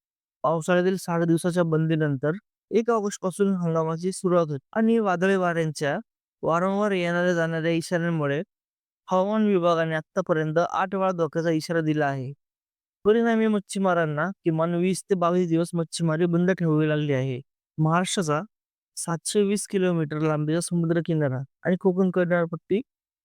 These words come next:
मत्स्य व्यवसायाचे प्रमुख केंद्र आहे. लाखो कुटुंबे थेट या व्यवसायावर अवलंबून आहेत. वादळ, पाऊस आणि समुद्रबंदीने आमचे उपजीविका उद्ध्वस्त झाली आहे. सरकारने त्वरित निर्णय घेतला नाही,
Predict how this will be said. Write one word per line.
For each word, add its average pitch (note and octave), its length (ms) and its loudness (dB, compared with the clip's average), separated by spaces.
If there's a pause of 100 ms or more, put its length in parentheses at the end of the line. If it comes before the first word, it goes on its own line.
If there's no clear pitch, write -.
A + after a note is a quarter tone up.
(100)
मत्स्य E3+ 220 0
व्यवसायाचे F#3 460 0
प्रमुख G3+ 360 2
केंद्र D3+ 260 0
आहे. C3+ 300 -2 (440)
लाखो D3+ 340 0
कुटुंबे E3+ 360 2
थेट G3 340 0
या G3+ 120 4
व्यवसायावर E3+ 440 0
अवलंबून D#3 480 0
आहेत. C3+ 160 -4 (720)
वादळ, D#3 440 2
पाऊस D3+ 420 0
आणि F#3 260 2 (280)
समुद्रबंदीने F3 960 2
आमचे D#3+ 340 -2
उपजीविका E3 580 0
उद्ध्वस्त E3+ 400 0
झाली D#3 240 2
आहे. C3+ 220 -4 (580)
सरकारने G#3 460 0
त्वरित G3 320 0
निर्णय F3+ 300 2
घेतला D#3 340 -2
नाही, D3+ 280 -2